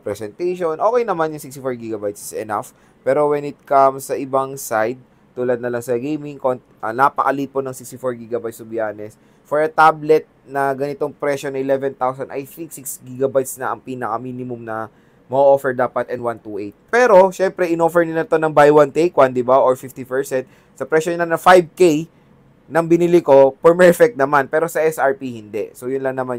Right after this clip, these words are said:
yung side natin when it comes sa ram at rom niya. Number four, sa kanyang build quality. Maganda yung build quality nito, to be honest. Hindi siya plastic material. Yun naman ang all goods dito sa Samsung Galaxy Tab A nine. Ah, metal siya eh. Metal, metal build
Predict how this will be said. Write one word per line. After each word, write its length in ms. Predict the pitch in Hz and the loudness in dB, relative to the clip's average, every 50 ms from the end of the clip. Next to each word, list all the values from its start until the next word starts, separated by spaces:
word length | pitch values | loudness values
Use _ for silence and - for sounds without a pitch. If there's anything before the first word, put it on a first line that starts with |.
| 117 | -8
yung 80 | 117 117 | -10 -10
side 240 | - 113 113 110 113 | -10 -10 -10 -8 -10
natin 240 | 110 107 110 104 104 | -12 -12 -12 -14 -16
when 160 | 104 107 101 | -16 -18 -14
it 40 | - | -14
comes 200 | 117 110 107 110 | -14 -14 -12 -14
sa 80 | 107 | -12
ram 240 | 101 101 95 90 90 | -12 -12 -12 -12 -16
at 80 | 95 - | -18 -16
rom 240 | 95 92 87 92 | -14 -14 -14 -16
niya. 160 | 90 82 _ _ _ _ _ - | -18 -20 _ _ _ _ _ -2
Number 400 | 123 165 190 202 208 220 214 214 202 202 | 2 2 2 4 6 6 8 8 6 6
four, 240 | - 202 202 202 190 | 8 8 8 8 6
sa 80 | 196 | 4
kanyang 320 | 156 175 175 165 170 156 151 | 2 2 2 2 0 -2 -2
build 160 | 151 143 131 | -2 -2 2
quality. 320 | 151 139 135 127 - - | 4 4 4 4 2 -6
Maganda 400 | 143 156 175 180 208 208 220 220 | -8 -6 -2 -2 -2 0 -2 -4
yung 80 | 196 190 | -4 -6
build 160 | 202 175 - | -6 0 4
quality 320 | 185 175 175 175 170 - 170 | 6 6 6 4 0 -4 -2
nito, 240 | 160 156 151 151 | -2 -2 -2 -2
to 160 | 143 151 143 139 | -4 -6 -6 0
be 80 | 139 | 2
honest. 320 | 135 127 123 123 123 - 139 | 2 4 2 0 -4 -10 -12
Hindi 160 | 139 135 139 | -10 -10 -8
siya 240 | 131 - 143 139 - | -4 -4 -4 -2 0
plastic 480 | 135 123 117 117 - - 123 - - | 2 2 2 2 0 -4 -16 -16 -12
material. 560 | 120 120 - 120 117 113 110 101 101 98 98 | -12 -12 -10 -8 -6 -4 -4 -2 -2 -2 -4
Yun 240 | 104 107 117 117 117 | -4 -6 -8 -6 -6
naman 240 | 113 113 113 110 110 | -6 -6 -6 -4 -4
ang 400 | 110 107 104 104 101 98 95 82 - - | -6 -6 -6 -10 -14 -16 -18 -14 -4 2
all 160 | 123 127 123 120 | 2 2 2 2
goods 240 | 117 127 120 113 - | -4 -8 -8 -8 -10
dito 240 | - 123 120 120 120 | -10 -10 -10 -8 -10
sa 120 | 117 117 | -12 -10
Samsung 360 | 113 120 117 110 107 113 117 110 | -6 -6 -6 -6 -6 -10 -10 -4
Galaxy 640 | 113 113 110 110 110 110 113 123 117 113 107 - _ _ _ _ _ _ _ | 0 0 0 0 -2 -6 -10 -10 -14 -16 -16 -16 _ _ _ _ _ _ _
Tab 240 | - 131 123 117 143 | 0 0 0 0 0
A 140 | 127 160 175 165 | -2 -2 -2 0
nine. 320 | 151 139 135 147 170 175 170 _ _ _ _ _ _ _ - | 0 0 0 0 -2 -6 -10 _ _ _ _ _ _ _ 0
Ah, 240 | 123 135 139 143 139 | 4 4 6 4 4
metal 400 | 147 170 180 180 - - 180 175 | 2 2 0 2 2 2 2 2
siya 320 | 160 - - 180 156 135 | 2 2 4 4 4 4
eh. 20 | 131 | 2
Metal, 460 | 131 139 143 147 147 143 - 147 147 147 139 139 135 131 131 127 127 123 120 113 - _ _ _ - | 0 -2 -2 -4 -2 0 2 2 2 2 0 -4 -4 -6 -6 -6 -6 -8 -8 -10 -12 _ _ _ -4
metal 480 | 139 156 156 156 156 160 160 156 156 139 | 0 0 0 2 4 4 4 4 2 -4
build 320 | 127 135 151 151 147 | -2 0 0 0 0